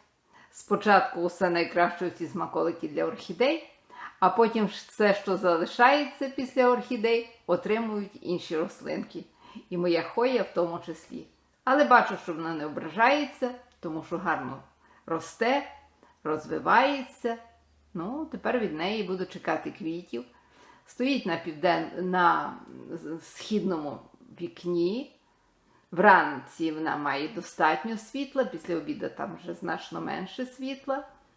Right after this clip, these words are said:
Ну, сподіваюся, що все ж таки вона подарує мені свої гарні дивовижні суцвіття, і я обов'язково вам покажу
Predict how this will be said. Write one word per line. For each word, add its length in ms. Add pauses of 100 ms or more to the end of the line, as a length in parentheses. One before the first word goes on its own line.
Ну, 280 (120)
сподіваюся, 800
що 180
все 240
ж 120
таки 260
вона 400 (680)
подарує 600
мені 340
свої 400
гарні 440
дивовижні 800 (460)
суцвіття, 680
і 320
я 140
обов'язково 880 (360)
вам 160
покажу 640